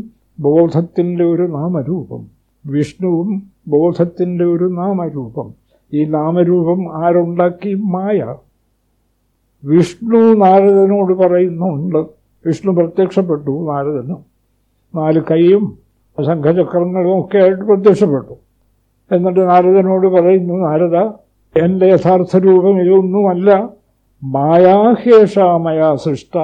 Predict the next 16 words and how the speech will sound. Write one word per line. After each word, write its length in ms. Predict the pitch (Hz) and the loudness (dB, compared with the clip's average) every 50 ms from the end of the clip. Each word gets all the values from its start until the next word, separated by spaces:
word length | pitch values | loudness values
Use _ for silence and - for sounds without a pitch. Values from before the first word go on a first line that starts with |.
| 165 226 262 285 277 _ _ _ _ _ _ _ - | -4 -4 -6 -8 -12 _ _ _ _ _ _ _ -6
ഇതൊരു 440 | 147 147 156 165 196 208 208 202 226 233 220 185 | -4 -2 0 2 4 4 4 2 -2 -4 -4 -2
മായ 480 | 180 170 170 175 185 190 196 202 208 208 208 202 175 | -2 -2 0 0 0 0 2 4 4 4 4 4 2
നിന്നെ 360 | 165 170 165 165 170 190 208 | 0 -2 -4 -4 -2 -2 -2
കാണിക്കാൻ, 760 | 196 202 196 180 180 196 208 202 196 196 - 190 156 143 120 110 104 107 _ _ _ _ _ _ _ _ _ _ - | -2 -2 -2 0 0 0 0 -2 -2 -2 -2 -2 -2 -2 -4 -10 -18 -20 _ _ _ _ _ _ _ _ _ _ -12
മായാഹ്യേഷാ 1000 | 135 139 156 170 185 190 190 208 220 208 208 - 214 202 202 185 196 190 190 175 170 | -8 -4 -2 0 2 4 4 4 2 2 0 2 2 2 2 2 2 0 2 2 2
മയാ 320 | 170 170 160 156 160 165 160 160 | 0 0 0 0 0 0 0 -2
സൃഷ്ട, 380 | 139 151 160 151 - - - 185 185 214 247 247 _ _ _ _ _ _ _ - | -4 -6 -6 -8 -8 -8 -4 -4 -4 -4 -6 -10 _ _ _ _ _ _ _ -4
എന്മാം 540 | 151 156 180 196 196 196 196 196 202 214 214 214 208 | 0 0 2 2 2 2 2 2 2 2 2 0 2
പശ്യസി 500 | 202 202 190 190 - 202 180 - - 180 151 | 2 2 2 2 2 0 0 0 0 -2 -2
നാരദ, 480 | 143 151 143 151 165 165 170 165 185 202 190 202 254 269 - _ _ _ _ _ _ _ _ _ _ _ - | -4 -4 -2 0 0 0 0 0 0 -2 -2 -4 -4 -8 -12 _ _ _ _ _ _ _ _ _ _ _ -6
നാരദ, 380 | 151 147 156 160 175 170 170 175 190 202 190 | -4 -2 0 0 0 2 2 2 2 0 -2
നീ 160 | 165 160 170 185 190 | -2 -4 -2 -2 0
എന്നെ 260 | 180 180 180 196 190 170 165 | 0 0 0 0 0 2 2
ഈ 40 | 185 196 202 | 2 2 2
നിലയിൽ 400 | 196 196 185 190 196 196 190 190 180 | 2 2 2 4 4 4 2 2 0
കാണുന്നത് 680 | - 196 185 190 196 196 190 180 180 196 190 170 180 | 0 0 0 0 0 -2 -4 -4 -4 -4 -2 -2 -2